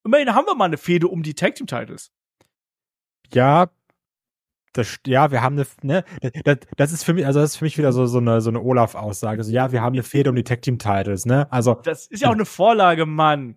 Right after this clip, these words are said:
Speaker 2: Ja. Also, dann, dann hat auch jedes Night of Champions immer eine Fehde um die Tag-Team-Titles, weil einer gesagt hat, ich will eure Belts haben, und dann wird sich mal dreimal angegriffen vorher, ne? <laughs>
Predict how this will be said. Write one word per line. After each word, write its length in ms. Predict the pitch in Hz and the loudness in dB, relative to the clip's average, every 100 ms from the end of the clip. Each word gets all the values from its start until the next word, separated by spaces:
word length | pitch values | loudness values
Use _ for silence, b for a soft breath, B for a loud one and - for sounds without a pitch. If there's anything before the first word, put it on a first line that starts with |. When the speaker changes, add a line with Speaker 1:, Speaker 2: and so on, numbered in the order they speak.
| _ | _
Speaker 2:
Ja. 140 | 107 - _ _ | -14 -14 _ _
Also, 160 | 131 110 117 | -4 -2 -2
dann, 120 | 139 | 0
dann 140 | 139 | 2
hat 140 | 139 175 | 0 -2
auch 140 | 135 | -2
jedes 220 | 147 160 | -2 -2
Night 140 | 156 151 | -2 -2
of 120 | - | -4
Champions 420 | - 151 151 139 | -2 -2 -2 -4
immer 140 | 131 | -4
eine 100 | 120 | -4
Fehde 260 | 117 143 131 | 0 0 2
um 60 | 120 | 0
die 80 | |
Tag-Team-Titles, 500 | 113 135 143 120 110 | -2 -4 -2 0 0
weil 80 | - | 0
einer 160 | 127 127 | 0 0
gesagt 300 | 120 135 139 | 2 0 -2
hat, 100 | - B | -6 B
ich 160 | 120 117 | -8 -4
will 80 | 156 | 0
eure 240 | 147 120 | 2 2
Belts 320 | 120 143 - | 2 2 2
haben, 160 | 113 113 | 0 2
und 80 | 110 | 0
dann 100 | 113 | -2
wird 120 | 131 | -8
sich 100 | 123 | -4
mal 200 | 120 117 | -4 -4
dreimal 320 | - 139 131 127 | -4 0 0 0
angegriffen 460 | 143 113 107 104 | 0 -2 -6 -8
vorher, 520 | 92 - 98 92 90 | -6 0 0 2 0
ne? 220 | 92 170 - B B | 2 2 0 B B
<laughs> 560 | B 381 - - 214 | B -2 -4 -10 -8